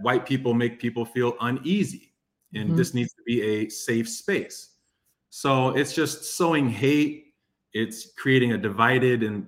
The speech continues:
Speaker 1: segregated society.
Speaker 2: Yes.
Speaker 1: Um, and that's just critical race theory. Uh, then we move on to gender theory.
Speaker 2: Uh-huh.
Speaker 1: Um, a large bulk of the training was on gender theory,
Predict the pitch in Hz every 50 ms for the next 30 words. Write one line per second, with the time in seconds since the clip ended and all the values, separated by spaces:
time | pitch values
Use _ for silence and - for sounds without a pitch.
0 | - - _ _ - - - - 135 143 135 127 113 101 110 110 110 110 107 107
1 | - - 92 - - 117 117 107 90 - - - - _ _ _ _ _ _ _
2 | _ _ - 180 180 190 170 156 151 - - - - _ _ _ _ _ _ _
3 | _ _ _ _ _ _ _ _ _ _ _ _ - - - - - - - _
4 | _ - 127 127 131 127 127 123 120 123 - 113 117 135 147 143 - - 147 139
5 | 127 - - - - - 143 131 123 131 120 120 127 127 123 127 - 131 127 123
6 | 127 127 123 123 123 120 123 - 113 113 113 110 107 107 - - 127 135 131 135
7 | 131 131 127 123 127 120 113 101 92 92 92 123 143 185 170 104 - - - 107
8 | 104 110 113 131 156 175 - - - _ _ _ 185 175 160 175 175 196 - -
9 | - - _ _ _ _ _ _ _ 101 113 120 131 143 143 139 117 98 95 120
10 | 117 117 113 - 113 98 98 - - 120 110 107 107 104 98 95 90 92 92 92
11 | 87 104 110 110 104 95 - - 107 110 113 117 120 123